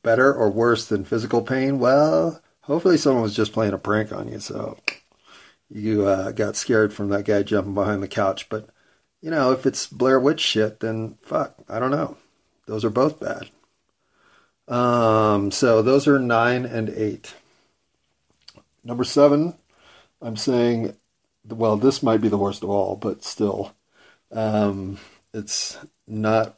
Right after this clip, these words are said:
accompanied by physical pain and, uh, well, bereavement, loss. Uh, about to experience this with my dog and my cat. Um,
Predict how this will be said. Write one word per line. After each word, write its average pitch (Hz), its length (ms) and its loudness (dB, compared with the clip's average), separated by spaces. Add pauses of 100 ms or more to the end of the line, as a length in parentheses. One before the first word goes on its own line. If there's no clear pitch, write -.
(120)
accompanied 113 540 -4
by 101 160 -2
physical 113 400 -6
pain 113 520 -6 (960)
and, 107 420 -2
uh, 101 840 0 (320)
well, 110 200 0
bereavement, 110 720 -2 (280)
loss. 101 520 -4 (960)
Uh, 104 560 0
about 120 480 0 (140)
to 127 140 -2
experience 117 480 0
this 113 160 -4
with 110 180 -2
my 110 140 0
dog 107 600 0
and 113 180 -4
my 110 120 -4
cat. 104 460 -4 (380)
Um, 98 800 -4